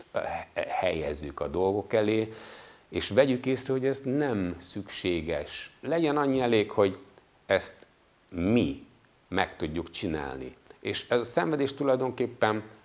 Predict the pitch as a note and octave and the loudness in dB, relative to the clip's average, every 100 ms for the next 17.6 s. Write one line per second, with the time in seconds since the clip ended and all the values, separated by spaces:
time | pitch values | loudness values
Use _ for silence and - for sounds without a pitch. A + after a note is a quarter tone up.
0 | - G2+ A#2+ E3+ E3+ A#2 F#2+ - G#2 - | 4 10 10 10 8 6 6 2 -2 0
1 | E2+ E2+ D3 - - - G#2+ A2 F2+ D2+ | 0 2 2 2 2 6 10 10 8 2
2 | C#2+ - D#2+ C#2 - D#2 - F2 - C2+ | -2 -4 -6 -4 -6 -2 4 4 4 -8
3 | - E2 G2 F#2+ D#2+ C#2+ - - - - | -4 0 2 4 2 0 -4 -10 -8 0
4 | G#2 D#2 - - - - - - F#2+ G2+ | 4 2 0 -8 -10 -16 -20 -2 2 4
5 | D#2 - C2+ - - - G#2+ G2+ E2+ - | 2 0 -6 -4 -8 0 4 4 4 -2
6 | D2 - - - E2+ F#2+ G#2+ - A#2 C#3 | -4 -6 -6 0 2 2 2 4 6 6
7 | D3+ F3 - - - - - - - - | 4 0 -6 -18 -20 -20 -20 -20 -20 -20
8 | _ - A2+ A2 G#2+ G#2 - F3+ - A2 | _ 4 4 6 4 4 2 2 4 2
9 | G2 - - G#2 - - G2 - B2+ B2 | -2 -4 -2 -2 -2 -6 -8 -2 2 4
10 | G#2 F2+ E2+ E2+ E2+ E2+ F2+ - - F#2 | 4 4 4 4 4 4 0 -4 -4 -4
11 | - E2 - G#2 F2 E2 - D2+ D2+ C#2 | -4 -8 -2 0 0 -4 -8 -8 -8 -8
12 | - D#2 C#2 - - - D2+ C#2+ C#2+ C#2 | -8 -6 -6 -8 -10 -4 -4 -2 -4 -4
13 | C#2+ C2 E2+ D2+ C#2+ C#2 - D#2+ D2+ C#2+ | -4 -6 -4 -4 -4 -6 -8 -8 -6 -6
14 | G2+ F#2 - D#2+ - D#2 - D#2 - - | -6 -4 -6 -6 -4 -6 -4 -6 -6 -6
15 | D2+ D#2 C#2 F#2 F2+ G#2 G2+ G#2+ G#2+ F#2+ | -4 -4 -4 -2 0 0 -2 -4 -2 -4
16 | G2 - F#2+ F#2 - F#2 - E2 C#2 D2+ | -4 -4 -4 -4 -6 -6 -2 -4 -2 -2
17 | E2+ F2 F#2+ G#2 A#2 | 0 0 4 2 2